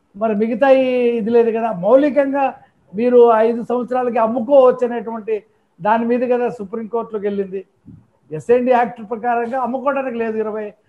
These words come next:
సంవత్సరాల దాకా. మీరు ఆ చట్ట సవరణ ప్రధానమంత్రి గారితో మాట్లాడి పార్లమెంట్లో చేసి ఐదు సంవత్సరాలకి అమ్మొచ్చు. నేను అడుగుతున్నాను, ఐదు సంవత్సరాలకి అమ్ముకోవచ్చినప్పుడు అందరూ అమ్ముకున్న తర్వాత మళ్ళీ పేదవాళ్ళు మళ్ళీ మాకు ఇళ్ళు కావాలని వస్తారు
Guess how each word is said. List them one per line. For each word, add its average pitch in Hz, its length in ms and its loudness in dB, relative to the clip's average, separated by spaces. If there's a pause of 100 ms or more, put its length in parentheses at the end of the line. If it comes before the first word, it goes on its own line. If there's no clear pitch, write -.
(260)
సంవత్సరాల 240 420 0
దాకా. 160 360 -4
మీరు 269 160 0
ఆ 262 60 2
చట్ట 262 260 -6
సవరణ 262 520 -6 (440)
ప్రధానమంత్రి 254 520 -2
గారితో 247 260 -2
మాట్లాడి 233 440 -4
పార్లమెంట్లో 233 580 -4 (120)
చేసి 233 460 -4 (420)
ఐదు 226 160 -2
సంవత్సరాలకి 240 500 -2
అమ్మొచ్చు. 214 260 -4
నేను 254 300 6
అడుగుతున్నాను, 254 480 0 (280)
ఐదు 220 160 2
సంవత్సరాలకి 254 580 0
అమ్ముకోవచ్చినప్పుడు 233 1000 0 (300)
అందరూ 269 240 6
అమ్ముకున్న 269 440 0
తర్వాత 277 280 2
మళ్ళీ 262 160 0
పేదవాళ్ళు 269 560 4 (340)
మళ్ళీ 262 200 0
మాకు 262 300 2
ఇళ్ళు 254 120 2
కావాలని 254 460 2
వస్తారు 233 260 -4